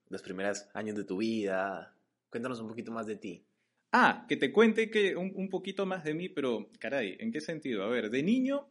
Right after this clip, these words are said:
Speaker 2: me encantaba burlarme de la gente, me divertía mucho. Mi mamá me decía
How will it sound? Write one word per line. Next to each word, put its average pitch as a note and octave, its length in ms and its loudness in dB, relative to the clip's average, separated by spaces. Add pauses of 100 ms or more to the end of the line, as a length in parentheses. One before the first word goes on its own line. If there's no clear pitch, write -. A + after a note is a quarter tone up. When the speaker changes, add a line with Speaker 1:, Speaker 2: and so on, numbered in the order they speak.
Speaker 2:
me C3 160 -2
encantaba C#3 720 0
burlarme E3+ 500 0
de D#3 120 -2
la B2+ 100 -2
gente, A#2 440 -6
me A2 120 0
divertía A#2+ 480 0
mucho. C#3 320 -6
Mi G#2+ 120 -2
mamá E3+ 240 -2
me A#3 160 0
decía E3+ 460 -4